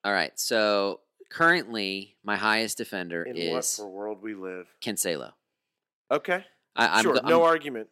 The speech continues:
Speaker 1: Yep.
Speaker 2: for me.
Speaker 1: Yep. Uh, then Luke Shaw. Luke Shaw is the one that's
Speaker 2: Okay.
Speaker 1: the same. I've got Michael Keane after that.
Speaker 2: For
Speaker 1: Everton.
Speaker 2: money reasons, or you just
Speaker 1: Uh,
Speaker 2: wanted an Everton defender?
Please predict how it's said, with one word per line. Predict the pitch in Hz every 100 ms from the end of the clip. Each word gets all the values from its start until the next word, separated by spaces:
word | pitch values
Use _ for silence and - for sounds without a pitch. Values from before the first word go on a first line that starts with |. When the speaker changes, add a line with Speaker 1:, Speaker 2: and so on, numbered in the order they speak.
| -
Speaker 1:
Yep. | 107 101
Speaker 2:
for |
me. | 101 87 _
Speaker 1:
Yep. | 95 90 _ _ -
Uh, | 110 107 104 104 101 - -
then | 107 107 110 117 110
Luke | 113
Shaw. | - 76 - _ _ _
Luke | 113 110
Shaw | 113 104
is |
the | 95
one | 92 90
that's | 104
Speaker 2:
Okay. |
Speaker 1:
the | -
same. | 80 69 _ _ _ - - _ _
I've | 107
got | 131 127
Michael | 135 127 120
Keane | - 127 80 - _ _
after | 78 - 67
that. | 64 - _ _ _ _ _ _ - _
Speaker 2:
For | 143 139 135 131 131 131 127
Speaker 1:
Everton. | 117 - 151
Speaker 2:
money | 180
reasons, | 180 196 214 185
or |
you | 151
just | 135 127
Speaker 1:
Uh, |
Speaker 2:
wanted | 147 147
an | 131
Everton | 131 127 120
defender? | 110 117 98 85